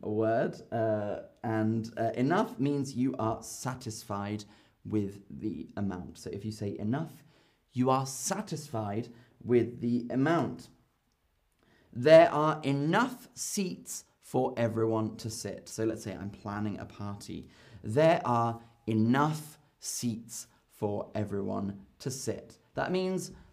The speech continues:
if I've invited twenty people,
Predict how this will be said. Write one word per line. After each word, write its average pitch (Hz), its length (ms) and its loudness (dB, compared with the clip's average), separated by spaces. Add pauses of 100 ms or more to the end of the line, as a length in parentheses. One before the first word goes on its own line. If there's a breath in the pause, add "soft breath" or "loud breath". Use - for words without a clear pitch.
(520)
if - 120 2
I've 170 160 4
invited 196 760 2
twenty 208 480 0
people, 127 720 -2